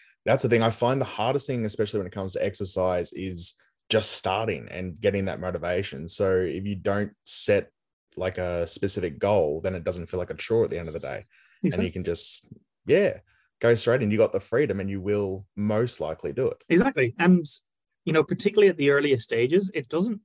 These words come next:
Speaker 2: really matter how much you do. Like,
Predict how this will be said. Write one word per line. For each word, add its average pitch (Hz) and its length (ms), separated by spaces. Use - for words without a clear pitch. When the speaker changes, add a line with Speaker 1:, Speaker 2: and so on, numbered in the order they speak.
Speaker 2:
really 127 420
matter 113 300
how 120 180
much 117 220
you 110 80
do. 113 140
Like, 123 280